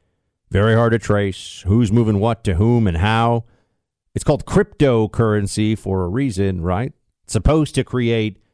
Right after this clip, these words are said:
some basis for anonymity for the user. Yes, there's a blockchain that keeps a ledger of the transactions, but the actual user behind it,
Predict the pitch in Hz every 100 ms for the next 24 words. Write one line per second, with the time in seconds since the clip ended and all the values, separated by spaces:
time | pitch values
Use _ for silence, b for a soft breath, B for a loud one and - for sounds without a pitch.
0 | _ _ _ _ _ - 123 110 113 120
1 | - 107 - 104 127 127 113 104 156 170
2 | - 117 104 - 95 90 101 151 143 92
3 | 85 123 127 107 90 78 113 120 - 110
4 | 98 95 - - 107 - 90 82 127 147
5 | 131 107 95 90 92 107 95 90 95 90
6 | - 92 92 87 87 92 107 - - 87
7 | 87 113 110 104 82 87 117 160